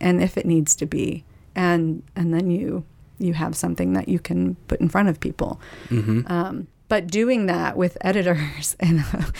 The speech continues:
Speaker 1: in a very big publishing house like Penguin Press
Speaker 2: Mm-hmm.
Speaker 1: was terrifying for the first six months.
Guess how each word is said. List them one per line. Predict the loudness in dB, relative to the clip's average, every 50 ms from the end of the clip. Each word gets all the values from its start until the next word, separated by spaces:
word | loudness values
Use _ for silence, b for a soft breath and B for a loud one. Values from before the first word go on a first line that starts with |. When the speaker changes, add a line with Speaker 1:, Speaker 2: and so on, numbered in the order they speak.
| B B B B B B
Speaker 1:
in | 0 0 2
a | 2 0
very | -2 -2 -2 0 2 2 2 2 2 0 0
big | 0 0 0 0 -2 -2
publishing | -2 -2 0 0 0 -2 0 -2 -2 0 0
house | 0 0 -2 -4 -2 -2 -4 -2 -2 -2
like | -2 0 0
Penguin | 0 0 2 2 2 2 2
Press | 0 2 0 0 2 2 0 -2 -2 -6 B B
Speaker 2:
Mm-hmm. | B -2 0 0 2
Speaker 1:
was | 2 2 0 0
terrifying | -2 -2 0 0 0 -2 0 0 -2 0 0 -4 -4
for | -4 -4
the | -2 -2 -2 -2
first | -4 -4 -4 -4 -6
six | -6 -8 -8 -10
months. | -10 -8 -8 -10 -10 -14